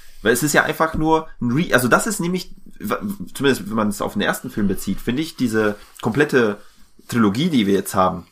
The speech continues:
wenn wir jetzt so ein bisschen zum Fazit kommen wollen, ähm, diese Trilogie ist ja in dem Moment eigentlich, haben sie sich gedacht, „Komm, wir nehmen dieselben Leute nochmal, also dieselben Charaktere, machen einen Reboot.“ Aber dadurch, dass sie diese Zeitreisenkomponente eingefügt haben, ist es eine Art Reboot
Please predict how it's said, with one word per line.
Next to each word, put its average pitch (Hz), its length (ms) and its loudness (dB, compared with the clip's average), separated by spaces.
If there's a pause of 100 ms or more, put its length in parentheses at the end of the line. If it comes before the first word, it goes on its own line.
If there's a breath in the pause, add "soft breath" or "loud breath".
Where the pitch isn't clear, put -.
(120)
wenn 95 360 -2
wir 101 60 4
jetzt 98 100 -2
so 104 120 -2
ein 92 80 -6
bisschen 101 220 -2
zum 98 120 -4
Fazit 110 340 0
kommen 92 200 -6
wollen, 92 200 -8 (420 loud breath)
ähm, 104 300 2 (760)
diese 113 360 -2
Trilogie 120 400 0
ist 135 140 -2
ja 123 60 4
in 120 220 -2
dem 135 380 -4 (100)
Moment 123 400 2
eigentlich, 143 460 0
haben 127 120 -2
sie 113 60 -6
sich 117 120 -8
gedacht, 117 260 0
„Komm, 156 180 0
wir 131 80 2
nehmen 131 180 0
dieselben 107 380 0
Leute 107 260 0
nochmal, 151 420 -4 (120)
also 101 160 -4
dieselben 104 240 4
Charaktere, 131 560 -2 (180 loud breath)
machen - 260 0
einen 120 80 2
Reboot.“ 117 420 0 (280 loud breath)
Aber 107 160 4
dadurch, 175 220 4
dass 143 160 -4
sie 123 60 -2
diese 107 180 -2
Zeitreisenkomponente 101 800 -2
eingefügt 107 480 -4
haben, 127 180 2
ist 123 140 -4
es 131 140 -4
eine 113 280 0
Art 110 300 0 (280)
Reboot 160 600 0